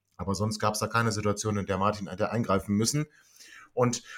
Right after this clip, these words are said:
dann, ähm, kommt es ja meist, wie es kommen muss, oder wie es auch vielleicht, äh, ja, für Norderstedt eher am schlechtesten kommen kann. Kurz vor der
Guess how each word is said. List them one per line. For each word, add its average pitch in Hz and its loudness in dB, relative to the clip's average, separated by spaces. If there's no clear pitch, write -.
dann, 127 4
ähm, 135 0
kommt 151 4
es - 0
ja 135 10
meist, 131 6
wie 151 -2
es - -4
kommen 131 2
muss, 165 4
oder 113 8
wie 117 2
es 117 0
auch 107 0
vielleicht, - -2
äh, 127 0
ja, 123 8
für 120 -4
Norderstedt 139 6
eher 120 6
am 110 2
schlechtesten 139 0
kommen 117 2
kann. 151 4
Kurz 170 6
vor 143 4
der 123 6